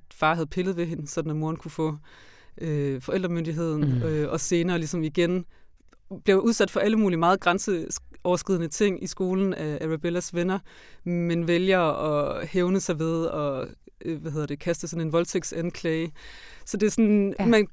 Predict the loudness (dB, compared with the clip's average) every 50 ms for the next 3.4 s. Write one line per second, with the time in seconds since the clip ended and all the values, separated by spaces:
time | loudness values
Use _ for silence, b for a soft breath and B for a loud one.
0 | -6 -10 -2 2 2 4 4 2 2 4 4 4 4 4 4 2 2 2 -2 -6
1 | -6 -2 -2 2 2 4 4 4 4 6 6 6 4 4 4 4 2 0 0 2
2 | 2 4 4 4 4 4 2 2 0 -2 0 2 4 4 4 2 0 b b b
3 | b b b b b -2 -2 -2